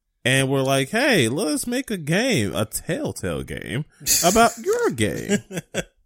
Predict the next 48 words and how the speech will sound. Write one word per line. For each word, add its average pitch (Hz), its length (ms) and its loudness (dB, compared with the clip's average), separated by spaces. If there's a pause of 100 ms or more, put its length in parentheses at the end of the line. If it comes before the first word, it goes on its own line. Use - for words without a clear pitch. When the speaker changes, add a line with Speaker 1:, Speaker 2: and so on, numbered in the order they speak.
(580)
Speaker 2:
I 160 100 -4
wonder 302 220 0
who 285 100 2
approached 208 260 -2 (100)
them. 170 100 -10
I'm 165 100 -10
pretty 330 300 0
sure, - 160 -12
I'm 247 80 -8
probably 247 360 -2
gonna 151 240 -6
go 139 180 -4
venture 147 340 -4
and 127 100 -8
say 139 240 -4
that 123 160 -6
Namco, 139 340 -10
not 131 220 -10
Namco, 101 380 -12 (340)
I'm 92 80 -18
still 104 100 -18
thinking - 180 -18
about 55 140 -20
Namco. - 360 -20 (280)
I 151 60 -4
think 160 180 -4
Marvel 151 360 -2
and 135 80 -6
D 139 160 -4
C 147 120 -6
and 135 80 -6
all 135 60 -4
other 135 100 -6
companies 127 320 -10
probably 131 200 -4
came 143 220 -6
to 131 100 -8
them. 139 180 -4
It's 123 80 -10
like, 120 80 -8
"You 170 80 -6
know, 202 140 -6
this 220 100 -8
would 185 100 -8
be 139 60 -2
a 127 80 -4
good 135 140 -6
idea." 120 480 -6